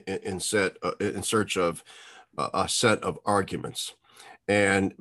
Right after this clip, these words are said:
part and parcel, it seems to me, of what, of what that conclusion is, is a desire to completely, and then, so let's move the conversation forward a bit as to what the ultimate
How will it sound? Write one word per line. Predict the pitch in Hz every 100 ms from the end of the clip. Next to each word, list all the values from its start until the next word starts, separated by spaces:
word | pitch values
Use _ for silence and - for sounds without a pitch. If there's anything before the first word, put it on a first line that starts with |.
| -
part | - 147 165 -
and | 117 104
parcel, | - 123 127 - 104 98
it | 90
seems | - 98 101
to | 101
me, | 98 95
of | 87
what, | 92 110 - _ -
of | 95
what | 101 117
that | 113 101
conclusion | - 90 104 92 82 76 -
is, | 104 87 - - - _ _ - - - _
is | 110 104 87
a |
desire | 98 104 117 120 117 113
to | -
completely, | 104 101 101 127 104 101
and | 101
then, | 104 101
so | - 104 85
let's | 104 -
move | 120 110
the | 104
conversation | - 107 98 - 98 92
forward | 92 117 101
a | 85
bit | 80 78
as | 82 87
to | 107
what | 98 95
the | 98
ultimate | 95 92 - 85 -